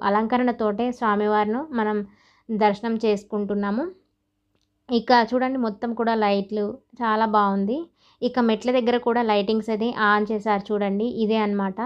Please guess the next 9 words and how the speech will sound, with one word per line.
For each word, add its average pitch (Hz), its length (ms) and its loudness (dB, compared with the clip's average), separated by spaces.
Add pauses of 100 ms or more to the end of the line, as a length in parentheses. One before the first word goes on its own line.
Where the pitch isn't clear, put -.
(120)
చాలా 208 400 4
అద్భుతంగా 214 600 0
ఉంది. 202 300 0 (380)
లైటింగ్స్ 226 440 0
కూడా 262 220 0
కలర్ 220 320 0
కలర్‌గా 208 460 0 (200)
మారుతూ 208 480 0
ఉన్నాయన్నమాట. 202 640 0